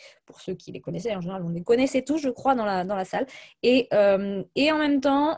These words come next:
euh, d'avoir des, des, des, des indications sur la manière dont les Britanniques se représentent leur propre histoire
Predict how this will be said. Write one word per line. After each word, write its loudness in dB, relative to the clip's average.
euh, 0
d'avoir 2
des, -4
des, -6
des, -6
des -8
indications -2
sur 0
la 2
manière 0
dont 0
les -4
Britanniques -2
se -2
représentent 2
leur -4
propre -8
histoire -2